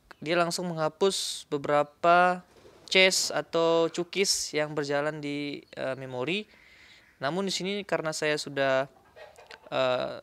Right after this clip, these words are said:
apa namanya itu ya, membersihkan, jadi dia memorinya bagus katanya.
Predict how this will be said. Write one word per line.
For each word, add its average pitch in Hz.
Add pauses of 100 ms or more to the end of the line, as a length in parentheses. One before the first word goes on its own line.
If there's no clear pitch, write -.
(1080)
apa 139
namanya 135
itu 131
ya, 131 (240)
membersihkan, 156
jadi 156
dia 175
memorinya 170 (320)
bagus 165
katanya. 123